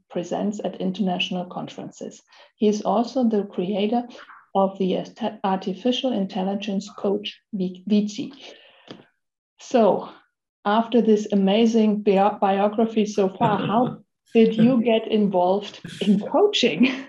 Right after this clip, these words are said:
Speaker 2: <laughs> Thank you, Anne, for the, for the very warm, uh, introduction. Yes, so as, as you and the listeners can clearly hear from my background, I have worn multiple hats in my career. I started off as an electronic and software engineer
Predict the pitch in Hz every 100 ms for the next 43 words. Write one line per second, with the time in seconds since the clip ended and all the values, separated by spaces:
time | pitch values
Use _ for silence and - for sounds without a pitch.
0 | - _ - 139 156 147 - - - -
1 | 160 160 170 135 123 117 - 127 123 117
2 | - - 120 113 117 127 117 120 123 120
3 | 123 - - 117 117 117 - 120 - _
4 | _ _ _ _ - - - _ - 202
5 | 165 - - - - 170 160 165 165 -
6 | - - 139 - - 165 165 147 131 135
7 | 151 143 - 127 - 143 143 120 127 131
8 | 131 117 113 123 120 123 117 117 120 120
9 | 117 117 _ - 127 127 117 123 131 -
10 | 117 131 135 - - - - 117 117 113
11 | 113 110 117 131 - _ _ _ _ _
12 | 139 139 - 190 170 165 175 - 123 127
13 | 123 120 - 160 156 156 123 - 165 160
14 | - 120 120 120 110 107 104 113